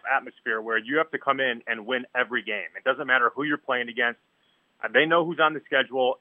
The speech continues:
eh, but at this point, I don't think it matters. I think that you have to go out there and expect to win every game because you know the Dodgers are not gonna stop applying pressure, and you have to go out there and just play the type of baseball that you've played all season. I think that's kinda what's going on in the clubhouse.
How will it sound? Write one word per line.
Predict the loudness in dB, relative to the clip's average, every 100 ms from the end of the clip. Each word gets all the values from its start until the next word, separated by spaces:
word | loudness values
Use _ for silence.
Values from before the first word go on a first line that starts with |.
| -6
eh, | -6 -4
but | -2 -2
at |
this | -2 -4 0
point, | -2 0
I | 0
don't | 0 0
think | -2
it | -2
matters. | 4 4 2 -6 -4
I | -4
think | -2
that | -4 0
you | 0
have | 0
to | -2
go | -2 0
out | 2
there | 0
and | -2
expect | -4 -4 -6 -4
to | -8
win | -6 -4
every | -2 -2
game | -2 -4 -4
because | -6 -4 -4
you | -4 2
know | 2
the | 2
Dodgers | 4 6 6 4 0 0
are | -6
not | 0 0
gonna | -2 -6 -4
stop | -4 -4
applying | -6 -2 0 -2
pressure, | 0 0 0 -2 -6 _ _ _ _
and | -6
you | 4 4
have | 4
to | 0
go | 2
out | 2 2
there | 0 0 _ _ -6
and | -2
just | -2 -4
play | 0 2 4 0 -4
the | -4 2 2
type | 2
of | 2
baseball | 2 0 0 0
that | 0 -4
you've | -10 -6
played | -4 -2
all | 0 -2 -2
season. | -6 -6 -4
I | -2
think | -2 -4 0
that's | 4 2 2 2
kinda | 2 0 _ _ -4
what's | -4
going | 0 0 4
on | 2
in | 2
the | -4
clubhouse. | -4 0 -2